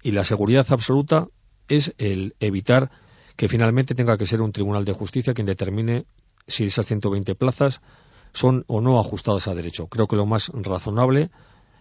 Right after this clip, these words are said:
es que pueda haber un acuerdo en, en el camino que, que acabo de, eh, de comentar anteriormente. Eh, hay una mano tendida para que, eh, haya satisfacción para ambas partes, para que también el gobierno de España, con dignidad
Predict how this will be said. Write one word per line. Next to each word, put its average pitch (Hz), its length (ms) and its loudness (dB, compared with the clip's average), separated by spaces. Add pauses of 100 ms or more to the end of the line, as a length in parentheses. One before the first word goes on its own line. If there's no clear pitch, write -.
es 127 160 -2
que 104 120 2
pueda 123 260 6
haber 104 280 0 (100)
un 120 140 -2
acuerdo 151 540 -2 (160)
en, 90 460 -8 (360)
en 104 100 -4
el 98 120 -2
camino 113 420 4
que, 90 340 -4
que - 120 -4
acabo 98 300 -2
de, 92 340 -4 (240)
eh, 87 460 -10 (520)
de 104 140 -4
comentar 104 440 2
anteriormente. 107 840 0 (120)
Eh, 92 300 -8
hay 110 120 0
una 110 120 2
mano 101 220 2
tendida 143 580 0 (140)
para 95 240 0
que, 101 480 -4
eh, - 80 -10
haya 117 180 2
satisfacción 98 720 -2 (300)
para 104 160 -2
ambas 107 160 0
partes, 127 280 0
para 92 180 -2
que 101 100 -2
también 101 340 2
el 107 100 2
gobierno 104 220 -2
de 101 40 -2
España, 104 340 -4
con 92 260 -6
dignidad 95 500 -2